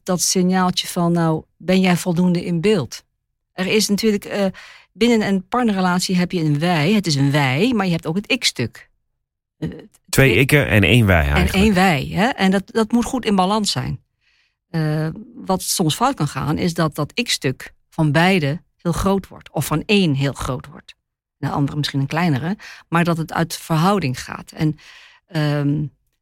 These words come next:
Speaker 1: dat moet je dan wel bespreken. Van waar zit het wijstuk? Wat doen we samen? Wat is echt wijtijd? En wijtijd is dus ook tijd voor het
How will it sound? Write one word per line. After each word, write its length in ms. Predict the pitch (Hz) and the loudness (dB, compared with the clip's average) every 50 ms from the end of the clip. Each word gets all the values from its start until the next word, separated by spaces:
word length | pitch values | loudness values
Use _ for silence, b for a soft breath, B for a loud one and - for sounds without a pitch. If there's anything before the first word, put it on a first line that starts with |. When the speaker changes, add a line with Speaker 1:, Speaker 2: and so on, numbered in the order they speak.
| _ _ _ _ | _ _ _ _
Speaker 1:
dat 200 | - 247 233 - | -2 -2 0 0
moet 140 | 170 156 | -2 -2
je 60 | - 135 | -2 -6
dan 100 | 147 165 | -6 -6
wel 80 | 127 | -8
bespreken. 460 | 135 160 - - 208 208 170 143 139 | -8 -8 -6 -2 0 0 0 0 -2
Van 140 | - 143 147 | -6 -4 -2
waar 180 | 135 160 165 170 | 0 2 2 2
zit 120 | 143 160 165 | 0 0 -2
het 140 | 175 160 | -2 0
wijstuk? 640 | 156 175 180 190 190 156 - - 131 - - - _ | 2 2 4 4 2 2 0 -4 -6 -8 -10 -20 _
Wat 220 | - 165 170 165 147 | -6 -2 -2 0 2
doen 180 | 170 170 170 | 2 0 0
we 80 | 160 160 | 0 -2
samen? 540 | - - 196 185 180 156 131 123 131 135 139 | 0 0 2 2 2 2 2 0 -2 -6 -8
Wat 180 | 165 165 160 - | -8 -8 -8 -6
is 140 | - 170 - | -6 -6 -2
echt 240 | - - 160 - 156 | -2 -4 -2 -2 0
wijtijd? 540 | 156 175 185 180 165 - - 92 147 - | 2 2 2 2 0 -2 -6 -8 -8 -4
En 120 | - 175 160 | -2 -2 0
wijtijd 360 | 165 185 202 202 190 185 185 | 2 2 2 2 0 -2 -2
is 160 | - 170 160 | -2 -2 0
dus 160 | 165 156 - | 0 0 0
ook 300 | - - 180 190 185 - B B B B B B | 0 0 0 0 -2 -8 B B B B B B
tijd 260 | _ - 175 175 175 - | _ 0 0 0 0 -2
voor 340 | - - 180 175 175 180 - _ _ _ | -8 -6 -4 -4 -4 -4 -8 _ _ _
het 200 | - 175 - | -12 -12 -12